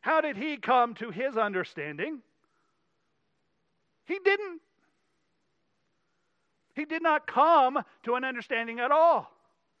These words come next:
For all knowledge, wisdom, and understanding derive from him. His nature, his character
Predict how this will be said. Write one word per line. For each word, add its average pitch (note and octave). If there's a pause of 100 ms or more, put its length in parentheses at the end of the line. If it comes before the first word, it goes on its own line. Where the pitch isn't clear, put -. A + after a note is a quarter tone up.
(480)
For C4+
all C#4+
knowledge, A3
wisdom, G#3+ (160)
and A#3
understanding A#3 (160)
derive A#3 (200)
from A3
him. B3 (1700)
His G3+
nature, B3
his F3+
character A#3+